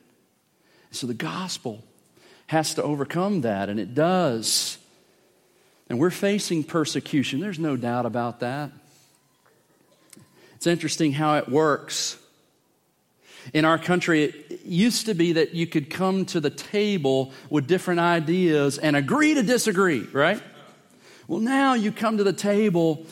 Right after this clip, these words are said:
and a disagreement is not allowed. It's not allowed. Someone once wrote that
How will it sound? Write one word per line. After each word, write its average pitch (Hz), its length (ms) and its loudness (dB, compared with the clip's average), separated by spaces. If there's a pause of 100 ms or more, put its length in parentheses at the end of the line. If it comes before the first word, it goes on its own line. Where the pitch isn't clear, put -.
(160)
and 165 180 4
a 165 60 4
disagreement 190 1000 0
is 147 180 2
not 175 480 0 (760)
allowed. 110 600 -6 (1900)
It's - 140 -10
not 147 200 -2
allowed. 127 420 -6 (3000)
Someone 156 480 0
once 147 300 -2
wrote 139 480 0
that 120 520 -2